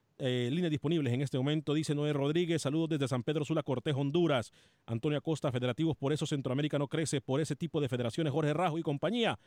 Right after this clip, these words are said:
Afuera, son una vergüenza". Sergio Pereira, pregunta, "¿acaso una selección no es rentable para cualquier país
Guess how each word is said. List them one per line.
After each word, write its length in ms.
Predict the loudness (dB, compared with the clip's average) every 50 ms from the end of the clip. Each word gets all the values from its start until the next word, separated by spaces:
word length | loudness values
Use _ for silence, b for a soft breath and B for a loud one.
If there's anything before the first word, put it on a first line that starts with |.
| b b b b
Afuera, 480 | -4 -4 -2 0 2 2 2 2 0 -2 -6 _ _ _ _ _
son 240 | -4 -2 0 0 2
una 120 | 0 0 0
vergüenza". 880 | 0 -2 0 0 0 2 2 0 0 -2 -4 -6 -8 -12 -12 -12 -16 _ _ _ _ _ _
Sergio 340 | _ -2 -2 -2 0 0 0 0
Pereira, 440 | 2 2 2 2 2 2 0 0 b b b b _ _
pregunta, 420 | -2 -2 0 0 0 -2 0 0 0
"¿acaso 320 | 0 0 -2 -2 0 -2
una 480 | -2 0 0 0 0 0 0 0 0 -2
selección 500 | -2 -2 -2 -2 -2 0 0 0 0 0 0
no 280 | 0 0 2 2 0
es 280 | 0 -2 -2 -4 -6 -8
rentable 720 | -6 -4 -2 0 0 -2 -2 -2 -2 -2 -2 -2 -2 -4
para 200 | -2 0 -2 -2
cualquier 340 | -2 -2 -4 -2 -2 -2 -2
país 340 | -2 0 0 0 0 -2